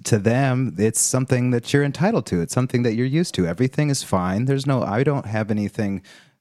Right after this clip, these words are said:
um, there's nothing wrong in my life. My family is perfect. I have two kids. I have a th-, you know, six-figure, uh, year job, and the economy is, in where I'm at is booming. The stocks are,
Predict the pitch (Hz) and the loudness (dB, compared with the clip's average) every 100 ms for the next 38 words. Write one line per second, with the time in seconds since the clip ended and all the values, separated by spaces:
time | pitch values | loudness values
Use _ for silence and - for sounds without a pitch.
0 | - 95 90 87 85 113 117 120 113 110 | -6 -2 0 -2 -2 0 2 2 2 0
1 | 107 98 92 113 113 87 107 95 104 131 | 0 -2 0 0 0 -2 -2 -2 -2 0
2 | 101 95 92 87 - - 87 104 - 90 | 0 0 -2 -4 -6 -6 -6 -6 -6 -4
3 | 110 120 - - 90 - 85 98 - 110 | -2 -2 -4 -6 -6 -4 -6 -6 -2 0
4 | 110 87 90 - - 92 90 - 92 - | 0 -2 -6 -8 -10 -6 -4 -4 -6 -6
5 | 92 87 90 85 - - - _ - 90 | -6 -4 -4 -4 -8 -20 -20 _ -6 -4
6 | 87 87 90 85 92 85 90 117 120 87 | -2 -2 -2 -2 -4 -2 -2 -2 -4 -6
7 | 92 90 90 85 85 - 98 90 - 101 | -4 -4 -4 -4 -6 -6 -4 -4 -4 -4
8 | 107 117 101 92 87 80 92 80 95 92 | -2 -2 -2 -2 -4 -6 -8 -4 -2 0
9 | 107 131 90 85 - 90 92 113 113 - | 0 0 -2 -6 -4 -2 0 -2 -4 -2
10 | 98 107 - - 95 | 0 0 -2 -4 -4